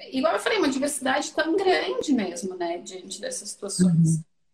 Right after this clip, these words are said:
Speaker 1: Eu gosto de fazer, é, esses momentos de conversas porque eu aprendo muito, né? Eu fico aqui, assim, falando, "Gente, preciso estudar cada vez mais", porque aprendi um monte com o que você falou agora. E fiquei pensando,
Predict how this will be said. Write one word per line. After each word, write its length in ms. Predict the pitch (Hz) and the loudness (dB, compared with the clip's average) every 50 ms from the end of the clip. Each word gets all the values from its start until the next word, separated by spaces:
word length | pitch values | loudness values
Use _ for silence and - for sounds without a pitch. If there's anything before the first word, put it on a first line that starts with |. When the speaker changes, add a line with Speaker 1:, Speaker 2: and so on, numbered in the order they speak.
| _ _ _ _ _ - | _ _ _ _ _ 2
Speaker 1:
Eu 120 | 247 262 | 2 4
gosto 300 | 254 262 294 285 - - | 6 6 4 4 2 -10
de 80 | - - | -8 -4
fazer, 220 | 285 269 233 240 | -4 -2 0 0
é, 520 | 240 240 233 214 - - 208 190 - - 202 | 2 2 0 -2 -2 -2 -2 -2 -2 -2 -2
esses 320 | 202 202 - - 214 208 | -2 -2 -4 -10 -6 -2
momentos 380 | 220 214 202 208 226 - - - | -2 0 0 0 -2 -4 -4 -6
de 80 | - | -6
conversas 600 | 220 - 220 202 190 180 175 190 214 - 262 254 - | -2 0 2 2 4 4 4 4 2 -4 -6 -8 -6
porque 400 | _ 240 233 226 - - 254 220 | _ -4 -4 -4 -2 2 2 4
eu 420 | 214 220 214 208 208 226 220 226 | 4 4 2 2 4 6 6 6
aprendo 460 | 220 220 - 233 233 247 262 294 311 | 4 4 4 4 6 6 6 6 6
muito, 500 | 302 320 302 302 294 294 285 - - 202 | 6 8 8 8 6 4 2 -6 -2 2
né? 260 | 185 185 185 190 190 | 4 4 4 4 2
Eu 80 | 196 - | -2 -6
fico 300 | - - 247 233 - 247 | -6 -6 -8 -4 -4 -6
aqui, 300 | 240 - - 247 247 247 | -6 -6 -8 -6 -2 -2
assim, 720 | 269 262 - - 269 254 254 262 262 254 240 233 220 214 - - | -2 -2 0 2 4 6 6 6 4 4 0 -2 -6 -14 -16 -18
falando, 420 | - - - 233 220 226 220 226 214 | -18 -2 0 2 2 2 0 -6 -8
"Gente, 600 | 214 - 240 254 254 247 214 190 190 - - - - | -6 -4 0 0 0 0 0 -2 -6 -6 -10 -10 -14
preciso 340 | - _ - - 240 226 226 | -16 _ -10 -6 -6 -4 -4
estudar 420 | 233 - - 254 220 226 214 220 220 | -6 -8 -10 0 2 2 2 2 -2
cada 200 | - 254 226 214 | -4 -4 -2 0
vez 200 | 220 226 233 - | 0 -2 0 0
mais", 280 | 277 262 220 185 - | 0 0 0 -4 -8
porque 240 | - - - - 214 | -10 -16 -8 -6 -6
aprendi 360 | 196 - 214 214 214 202 208 | -4 -2 0 2 2 2 2
um 40 | 226 | 0
monte 280 | 240 233 233 233 - - | -2 -2 -2 -2 -4 -8
com 120 | - 262 | -8 -6
o 80 | 247 254 | -6 -4
que 140 | - 262 | -2 -2
você 300 | 220 220 208 214 - 226 | -2 0 0 0 -2 -4
falou 320 | 226 - - 226 214 214 220 | 0 2 2 2 4 4 4
agora. 480 | 226 226 226 226 208 196 196 196 196 - - - - - - - - - - | 2 2 0 -2 0 0 -2 -2 -4 -8 -14 -20 -20 -20 -20 -20 -12 -2 0
E 120 | 254 254 | 0 0
fiquei 400 | - 294 - - 285 277 311 320 | 0 -4 0 2 0 0 0 -2
pensando, 880 | - - 311 302 269 - - 262 220 226 233 294 311 311 277 214 - | -2 -2 0 0 -2 0 2 2 2 2 2 0 2 2 0 0 -2